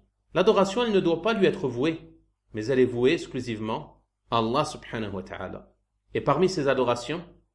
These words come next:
il y a bien évidemment l'invocation, qui malheureusement est vouée par nombre de personnes s'affiliant à l'islam, au messager d'Allah sallallahu alayhi wa sallam, comme ceux qui lui adressent des demandes en disant, « Ya Rasulallah »,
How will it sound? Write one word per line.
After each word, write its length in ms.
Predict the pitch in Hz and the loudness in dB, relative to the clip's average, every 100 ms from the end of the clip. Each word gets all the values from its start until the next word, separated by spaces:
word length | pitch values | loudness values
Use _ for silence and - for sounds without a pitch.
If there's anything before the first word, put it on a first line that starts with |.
| _ - | _ -8
il 120 | 165 | -2
y 80 | 156 | 0
a 40 | |
bien 160 | 151 143 | 2 2
évidemment 380 | 127 123 120 160 | 2 0 0 -2
l'invocation, 580 | 147 123 117 - 143 - _ _ _ | -4 -6 -8 -12 -16 -18 _ _ _
qui 80 | - | -2
malheureusement 840 | 185 214 185 156 156 185 - - _ _ _ - | 4 6 6 6 0 -2 -6 -16 _ _ _ -4
est 80 | 147 | 0
vouée 240 | 170 240 | 6 6
par 160 | 226 185 | 6 4
nombre 240 | 214 190 | 4 4
de 80 | 175 | 4
personnes 720 | 180 170 - 214 190 123 - _ _ _ | 2 -2 0 0 0 -6 -12 _ _ _
s'affiliant 500 | - - 170 190 185 | -8 -4 -2 0 2
à 40 | 175 | 2
l'islam, 600 | 160 - 196 233 - - - _ _ _ - | 0 0 0 0 -6 -10 -20 _ _ _ -4
au 40 | |
messager 340 | 247 247 226 | -2 0 0
d'Allah 300 | 226 220 226 | 2 2 2
sallallahu 480 | 202 190 151 139 113 | 2 0 -2 -2 -4
alayhi 200 | 104 107 | -6 -6
wa 100 | 98 | -8
sallam, 420 | 98 101 90 95 - _ _ _ _ _ | -8 -10 -12 -14 -18 _ _ _ _ _
comme 160 | - 143 | -4 -4
ceux 200 | - 190 | 2 0
qui 140 | 190 | 0
lui 140 | 147 143 | 0 0
adressent 320 | 127 156 156 | 0 -2 -4
des 100 | 123 | -4
demandes 440 | 113 110 139 117 - _ _ _ | -4 -4 -6 -8 -14 _ _ _
en 80 | - | -12
disant, « 220 | 127 123 131 | -10 -6 -4
Ya 180 | 131 | -4
Rasulallah », 760 | 151 120 - 117 104 120 127 - | -4 -6 -8 -8 -6 -8 -10 -14